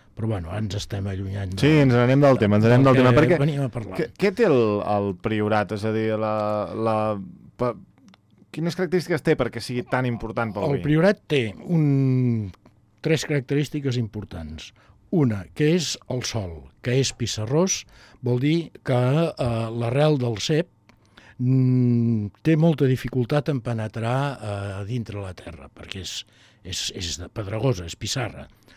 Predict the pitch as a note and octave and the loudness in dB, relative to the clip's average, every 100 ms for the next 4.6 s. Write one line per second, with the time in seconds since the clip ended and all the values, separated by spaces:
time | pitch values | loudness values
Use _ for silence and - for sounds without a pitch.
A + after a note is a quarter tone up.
0 | - C3+ A#2+ C3+ F3 - G3 C#3+ - D#3+ | -6 -2 -2 -2 -2 -2 -4 -4 -2 -2
1 | D3+ - D#3+ B2+ C3+ - _ _ - A#2+ | -2 -2 -2 -4 -6 -10 _ _ -10 -6
2 | A2+ - D3 B2+ - C3 B2 A#2+ D3 C#3+ | -4 0 0 0 -2 -4 -2 -4 -2 -2
3 | G#2 G2 A2+ A#2 A2+ A2 G2 - _ A#2 | -4 -8 -8 -6 -6 -8 -10 -16 _ -6
4 | B2+ C3+ C3+ D3 D#3 E3+ | -4 -4 -4 -2 -2 -2